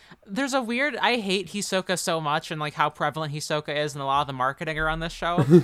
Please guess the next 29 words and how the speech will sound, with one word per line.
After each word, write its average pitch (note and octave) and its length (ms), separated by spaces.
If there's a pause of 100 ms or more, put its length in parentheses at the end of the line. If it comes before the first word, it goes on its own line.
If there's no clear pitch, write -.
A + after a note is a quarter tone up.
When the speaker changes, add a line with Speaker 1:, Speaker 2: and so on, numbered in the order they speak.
(380)
Speaker 1:
Uh, D3+ 300 (840)
I G#3 140
also G3+ 380
think G3 280
if E3 160
you F#3+ 120
just F#3+ 160
wanna F3 200
read, F3 200
like, E3+ 100
a E3 60
little D#3 240
snippet D3 400
of C3+ 80
what C#3 140
comes C#3 200
after C#3+ 280
the C#3 120
anime, C#3 480 (220)
just - 360
s-, - 20 (140)
skip - 260
to F3+ 80
the C#3+ 100
Hisoka D3 400
Kurolo C#3 420
fight. E3 360 (200)
Speaker 2:
Interesting. A2 600
Speaker 1:
Uh, D3 300